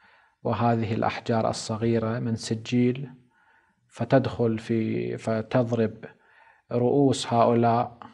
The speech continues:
الذين جاءوا لتهديم الكعبة فيموتون ويجعلون كعصف مأكول. هذا الأمر مستغرب،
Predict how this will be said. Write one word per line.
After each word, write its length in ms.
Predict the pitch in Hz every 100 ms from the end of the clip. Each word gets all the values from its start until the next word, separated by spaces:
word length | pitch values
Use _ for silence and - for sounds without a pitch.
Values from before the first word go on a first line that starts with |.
| -
الذين 440 | 123 117 120 117
جاءوا 360 | 110 120 113 120
لتهديم 560 | 110 117 113 113 117
الكعبة 720 | 110 107 123 104 110 113 120 160 - _ _ _ _
فيموتون 920 | 120 117 113 113 113 131 127 127 147
ويجعلون 640 | 120 117 113 110 113 117 113
كعصف 440 | 104 113 117 -
مأكول. 800 | 113 113 - - - 147 156 151 - - _ _
هذا 220 | - 151 151
الأمر 340 | 139 151 147
مستغرب، 800 | 131 120 - 139 120 117 113 113